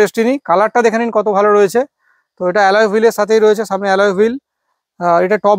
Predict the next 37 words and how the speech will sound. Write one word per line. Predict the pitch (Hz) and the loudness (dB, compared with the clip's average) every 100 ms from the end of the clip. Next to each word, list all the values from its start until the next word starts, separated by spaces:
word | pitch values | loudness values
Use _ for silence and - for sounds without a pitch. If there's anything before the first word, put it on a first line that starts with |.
| 202 | 2
মডেলের | 214 214 214 | 2 4 4
গাড়ি। | 208 247 - _ - 165 | 2 0 -6 _ -10 -4
আর | 170 165 | -2 -2
আপনারা | 190 190 196 196 202 | -2 0 2 0 0
পেয়ে | 196 202 | 0 2
যাচ্ছেন | 202 226 196 | 0 -2 -2
আমাদের | 196 202 | -2 -2
কাছ | 196 - | -4 -4
থেকে | 208 254 220 | -2 -2 -2
মাত্র | 180 - 240 285 - | -6 -2 -2 -2 -6
তিপ্পান্ন | 208 226 220 180 | -6 -2 0 0
হাজার | 170 165 | -2 -4
টাকাতে। | 156 151 160 _ _ _ _ | -10 -12 -16 _ _ _ _
তো | 196 | -6
only | 190 233 - | -2 -2 -2
fifty | 196 233 214 | -2 -2 0
three | 220 | 0
thousand | 214 214 214 | 2 2 0
में | 214 | -2
मिल | 196 196 | -2 0
जाएगा | 202 208 240 269 _ _ _ _ _ _ _ | 2 2 0 -2 _ _ _ _ _ _ _
Hero | 190 226 233 262 _ 175 | -2 2 2 2 _ -2
डेस्टिनी | 202 - 220 160 147 | -2 0 -4 -4 -2
वन | 196 202 | -2 0
ट्वेंटी | 226 220 220 | -2 -2 0
फाइव | 214 220 | 0 -2
सीसी | 208 208 | -4 -2
का | 214 | -4
स्कूटर। | - 214 240 277 - _ _ _ _ _ - | -2 -2 0 0 -4 _ _ _ _ _ -6
कंडीशन | 196 214 240 208 | -2 -2 -2 -2
ठीक | 214 | -2
ठाक | 233 208 | -2 0
ही | 247 | 2
है | |
और | 226 | 2
उसका | 202 220 | 0 -2
जो | 190 | -2